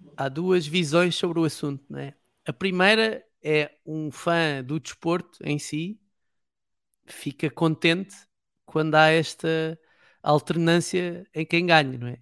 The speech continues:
É mais, é mais entusiasmante, numa certa medida, eh, não sabermos, eh, quem é que vai ganhar. E isso é fixe, pronto.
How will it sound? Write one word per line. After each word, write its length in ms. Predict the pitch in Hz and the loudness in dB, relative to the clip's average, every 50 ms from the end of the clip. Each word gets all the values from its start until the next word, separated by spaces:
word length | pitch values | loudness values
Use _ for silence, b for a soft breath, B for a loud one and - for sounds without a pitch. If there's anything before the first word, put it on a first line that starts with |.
| _ - | _ -8
É 80 | 135 | -6
mais, 640 | 131 135 139 139 143 143 147 151 147 135 - - - _ b b b b b b b b b b | -4 0 0 2 2 2 2 0 0 -2 -6 -12 -16 _ b b b b b b b b b b
é 100 | - 151 | -6 -6
mais 280 | 147 151 151 156 151 135 | 0 2 2 2 2 0
entusiasmante, 840 | 156 151 135 - - 165 160 156 160 143 143 156 160 160 165 156 - | -2 -4 -6 -8 -2 2 4 4 4 2 2 2 2 2 0 -2 -8
numa 340 | 165 160 156 156 160 160 151 | -10 -6 -4 -2 -2 -2 -4
certa 360 | - - 160 147 - - 165 | -2 -2 -4 -4 -2 -6 -6
medida, 400 | 156 151 147 165 170 156 170 160 - _ _ _ _ _ _ _ _ _ _ | -4 -2 -2 -4 -2 -2 -4 -6 -6 _ _ _ _ _ _ _ _ _ _
eh, 280 | - 147 143 143 139 139 | -2 -2 0 0 0 0
não 200 | 139 156 160 147 | 0 0 0 0
sabermos, 680 | - - 165 143 165 175 175 180 156 - - - - _ _ _ _ - | 2 0 2 2 2 0 0 -2 -8 -10 -16 -18 -20 _ _ _ _ -8
eh, 220 | 143 139 139 139 _ _ _ _ _ _ _ | -8 -8 -8 -10 _ _ _ _ _ _ _
quem 160 | - 156 160 165 | 4 6 6 6
é 60 | 160 | 6
que 100 | 160 - | 4 2
vai 120 | 151 160 | 0 0
ganhar. 360 | 147 147 147 135 131 113 120 127 _ _ _ _ _ _ _ _ _ _ _ _ _ _ _ _ | 0 0 -2 -2 -4 -8 -8 -12 _ _ _ _ _ _ _ _ _ _ _ _ _ _ _ _
E 140 | - 127 127 | -16 -12 -10
isso 160 | 127 - - | -8 -4 -4
é 40 | 143 | -4
fixe, 400 | 127 - - 117 - - - - _ _ | -4 -4 -12 -14 -14 -14 -20 -20 _ _
pronto. 240 | - 120 120 127 | -16 -14 -14 -14